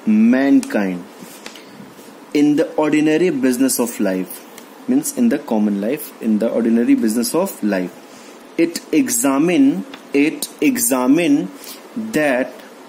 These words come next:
part of individual, means it is the study of an individual and social actions which is mostly connected with the attainment and use of material requisites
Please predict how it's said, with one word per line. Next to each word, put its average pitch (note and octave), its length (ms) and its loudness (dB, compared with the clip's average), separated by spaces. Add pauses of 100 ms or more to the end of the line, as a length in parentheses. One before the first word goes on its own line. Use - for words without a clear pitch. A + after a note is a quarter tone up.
part E3 400 -2
of - 280 -4
individual, C3+ 920 6 (360)
means C#3 320 2
it C3 140 0
is C3 140 0
the D3+ 280 -2
study C3+ 380 2
of E3+ 260 0
an A#2+ 280 -2
individual A2+ 720 4 (500)
and C3+ 380 0
social C#3+ 560 0 (140)
actions C#3+ 760 -2 (360)
which C#3 220 0
is C3+ 160 0
mostly C#3+ 500 2
connected C#3 640 0
with C#3 160 4
the - 100 -2 (100)
attainment C#3 580 2
and C3 120 2
use C#3 360 2
of D#3 200 -2
material B2 640 2
requisites A2+ 1000 -4